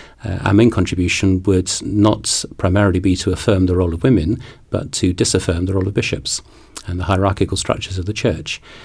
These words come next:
And so quite often on these issues, we're looking to be provocative and to explore other ways of looking at the issue rather than simply taking sides.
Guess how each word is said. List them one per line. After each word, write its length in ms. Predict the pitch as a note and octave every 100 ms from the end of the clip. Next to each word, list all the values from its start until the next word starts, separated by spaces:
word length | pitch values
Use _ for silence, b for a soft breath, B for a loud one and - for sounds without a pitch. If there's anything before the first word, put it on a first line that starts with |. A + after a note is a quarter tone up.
| B B
And 160 | F#2+
so 160 | - G#2
quite 220 | - C3+
often 220 | C3 -
on 100 | G2+
these 180 | G2 G2
issues, 380 | G2+ - G2 F#2
we're 100 | G2+
looking 300 | G#2 - G2
to 360 | - G2+ F#2+ G2 B B B -
be 100 | G2+
provocative 760 | A2 A#2+ - - D#2+ - -
and 240 | F#2 F#2 F2+
to 360 | - F#2 F2+ F2+ b b b b b
explore 500 | - - - A2 G#2
other 140 | A#2 G#2+
ways 340 | A2 G#2 F#2
of 100 | F#2
looking 260 | G2+ F#2+ D#2
at 80 |
the 100 | D#2
issue 380 | D#2+ - F2 E2 -
rather 260 | G#2 F#2 F2+
than 120 | F2+
simply 260 | F#2+ F2+
taking 260 | F2 F2 F#2
sides. 500 | F2+ G2+ E2+ D#2+ -